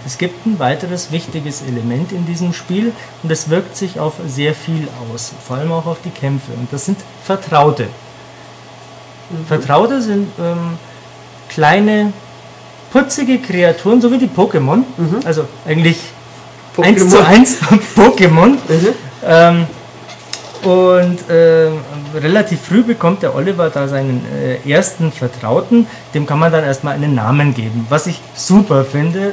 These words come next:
Speaker 1: Ähm, ich hab das ja mit meiner Freundin zusammengespielt, die Ghibli-Fan ist und Rollenspiel-Fan, äh, beides mehr noch als ich, ähm, deutlich mehr als ich. Und wir haben uns einen Spaß draus gemacht, den Figuren immer total bescheuerte Namen zu geben.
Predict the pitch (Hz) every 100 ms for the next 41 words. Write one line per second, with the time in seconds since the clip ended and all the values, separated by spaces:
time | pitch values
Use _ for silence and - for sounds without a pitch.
0 | - 160 156 160 160 151 - 160 170 170
1 | 160 143 135 127 139 196 226 208 180 180
2 | 180 175 - 175 170 - - 147 143 135
3 | 127 123 175 185 196 196 190 175 175 175
4 | 165 165 - - 139 139 135 131 131 196
5 | 214 - 185 180 - 165 175 165 147 139
6 | 123 131 165 160 151 143 156 135 131 107
7 | 151 202 - - - - - - 139 123
8 | 117 123 156 165 156 151 131 147 160 -
9 | - - - - 156 147 175 185 175 139
10 | 131 151 208 190 185 185 175 190 190 160
11 | 156 135 147 175 175 165 151 127 143 170
12 | - - 156 151 135 117 107 151 131 127
13 | 110 107 101